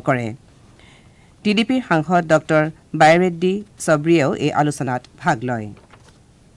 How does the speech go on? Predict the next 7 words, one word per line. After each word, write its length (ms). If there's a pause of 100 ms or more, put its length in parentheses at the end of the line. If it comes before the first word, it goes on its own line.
(1080)
দুহেজাৰ 400
সোতৰ 260 (100)
চনত 200
প্ৰধানমন্ত্ৰী 580
মাতৃ 300
বন্দনা 280 (120)
আঁচনি 220